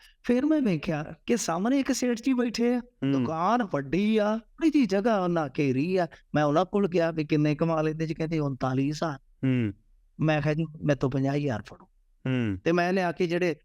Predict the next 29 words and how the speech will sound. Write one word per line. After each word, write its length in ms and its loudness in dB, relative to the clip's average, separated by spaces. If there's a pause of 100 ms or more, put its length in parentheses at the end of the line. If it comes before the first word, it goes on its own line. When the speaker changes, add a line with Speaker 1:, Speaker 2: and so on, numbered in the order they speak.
(140)
Speaker 1:
ਲਾਗੇ 440 0
ਪਾਸੇ 340 -2
ਵਾਲੇ 220 0
ਠੇਲਿਆਂ 400 0
ਠੂਲਿਆਂ 340 -2
ਵਾਲੇ 180 0
ਜਿਹੜੇ 200 0
ਆਸੇ 280 0
ਪਾਸੇ 340 -2
ਸੀ, 120 -2
ਸਾਰੇ 300 0
ਹੀ 60 2
ਵਾਗਤੇ 440 -6
ਵੀ 100 -2
ਆ 140 4
ਜਾਓ। 120 -2 (520)
Speaker 2:
ਹੂੰ। 600 0
Speaker 1:
ਤੇ 60 0
ਐਸਾ 340 2
ਕੰਮ 240 2
ਚੱਲਿਆ, 380 -6 (340)
ਐਸਾ 260 0
ਚੱਲਿਆ 400 -2
ਕਿ 220 -2 (300)
ਅੱਜ 260 -4 (760)
ਉਹਨਾਂ 360 2
ਦਾ 180 0
ਜਿਹੜਾ 480 -2 (280)
ਸਾਲਾਨਾ 720 0